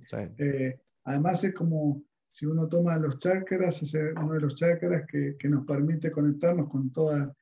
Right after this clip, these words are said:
Speaker 2: con, con la, la integración. Entonces, cuando uno empieza a analizar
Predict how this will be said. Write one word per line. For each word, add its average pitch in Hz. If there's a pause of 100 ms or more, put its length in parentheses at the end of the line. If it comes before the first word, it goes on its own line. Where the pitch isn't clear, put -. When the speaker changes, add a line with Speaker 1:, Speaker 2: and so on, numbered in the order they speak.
(220)
Speaker 2:
con, 143
con 135
la, 131
la 139
integración. 139
Entonces, 151 (440)
cuando 147
uno 170
empieza 165 (240)
a 147
analizar 147